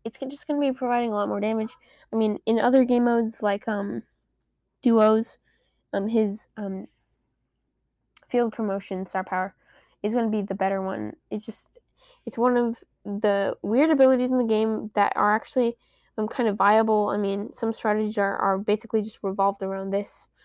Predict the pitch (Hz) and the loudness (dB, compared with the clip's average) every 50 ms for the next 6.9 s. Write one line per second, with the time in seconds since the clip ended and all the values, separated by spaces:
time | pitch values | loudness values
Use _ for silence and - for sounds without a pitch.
0 | _ _ _ _ _ _ _ _ - 202 190 202 - - 214 208 208 - 220 214 | _ _ _ _ _ _ _ _ -6 -4 -4 -4 -4 -2 -2 -2 0 2 2 4
1 | 214 214 220 - 214 214 - - - 247 233 220 202 208 - _ _ _ _ _ | 2 2 2 4 4 4 2 2 0 0 0 0 0 -2 -6 _ _ _ _ _
2 | _ - 240 247 - - - - - 233 - - 240 226 247 247 233 220 - - | _ -4 -4 -4 -4 -8 -10 -6 -6 -6 -6 -4 -2 0 2 4 4 4 2 2
3 | - 233 214 214 - 202 202 220 208 - - 202 196 - - - 73 73 76 - | -4 -6 -4 -2 -2 -2 -2 -2 -4 -6 -6 -4 -2 -2 -2 -2 -4 -6 -6 -6
4 | - 202 202 202 220 220 220 233 220 208 202 196 196 196 202 - - - - - | -8 -8 -6 -6 -6 -6 -4 -4 -6 -6 -6 -6 -8 -8 -10 -12 -14 -18 -18 -16
5 | - - 202 190 196 - - - 62 - - _ _ _ _ _ - _ _ - | -12 -10 -8 -8 -6 -6 -6 -6 -6 -8 -10 _ _ _ _ _ -20 _ _ -6
6 | 220 214 208 202 208 - 208 202 208 208 226 214 214 214 220 214 202 | -2 -2 -2 -2 -2 -4 -4 -4 -4 0 0 0 0 0 0 -4 -4